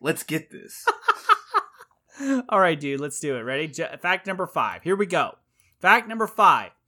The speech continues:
Speaker 2: In the nineteen ninety-two movie My Cousin Vinny, the famous two Utes conversation actually happened as real conversation first between Joe Pesci and the director, who thought it would make a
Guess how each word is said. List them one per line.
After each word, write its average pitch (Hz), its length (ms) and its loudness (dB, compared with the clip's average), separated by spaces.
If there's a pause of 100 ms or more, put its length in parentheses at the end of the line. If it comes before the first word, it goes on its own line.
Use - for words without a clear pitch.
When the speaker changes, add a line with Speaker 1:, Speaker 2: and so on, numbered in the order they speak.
(400)
Speaker 2:
In 170 120 -2
the 156 80 0
nineteen 262 420 2
ninety-two 277 420 -2
movie 233 360 -2
My 170 260 2
Cousin 269 380 -2
Vinny, 165 420 -2 (500)
the 131 80 0
famous 247 600 2
two 285 460 4
Utes 214 720 2 (120)
conversation 170 680 2
actually 220 300 -6
happened 220 340 0
as 139 160 0
real 160 280 6
conversation 170 680 -4
first 269 360 2
between 160 440 -2
Joe 135 200 2
Pesci 127 440 -4
and 143 100 -4
the 160 60 -2
director, 220 680 -2 (360)
who 202 140 -2
thought 240 240 2
it 254 80 2
would 226 140 -2
make 196 200 -2
a 143 160 -4